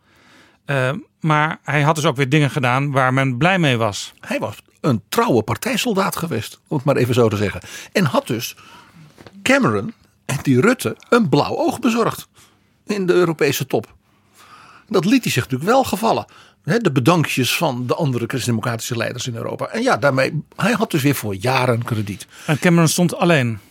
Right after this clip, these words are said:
Speaker 2: En Cameron stond in zijn hemd. In dat zwemvest. Op dat, in dat kanootje.
Speaker 1: En dat is dan toch gek als je dan in de jaren daarna, dus vanaf n-, tweeduizend veertien, eh,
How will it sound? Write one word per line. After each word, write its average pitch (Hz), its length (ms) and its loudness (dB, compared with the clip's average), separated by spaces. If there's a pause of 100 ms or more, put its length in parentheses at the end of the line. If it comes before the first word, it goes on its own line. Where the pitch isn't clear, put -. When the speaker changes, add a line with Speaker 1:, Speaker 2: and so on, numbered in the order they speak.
(400)
Speaker 2:
En 117 180 -18
Cameron 147 400 -8
stond 117 300 -10
in 135 80 -10
zijn 107 140 -10
hemd. - 200 -16 (3000)
In 139 120 4
dat 113 140 0
zwemvest. 113 540 -6 (1500)
Op 123 160 0
dat, - 280 -2 (160)
in 127 120 -2
dat 110 260 -8
kanootje. 117 540 -4 (380)
Speaker 1:
En 170 80 -2
dat 190 80 4
is - 60 0
dan 214 120 2
toch - 180 0
gek 240 180 -2
als 220 140 0
je 202 80 -4
dan 175 400 2
in 175 140 0
de 170 80 2
jaren 170 280 4
daarna, 185 500 0
dus 156 280 -6
vanaf 156 320 -2
n-, 160 200 -4 (340)
tweeduizend 156 460 0
veertien, 180 520 -2 (560)
eh, 151 240 -2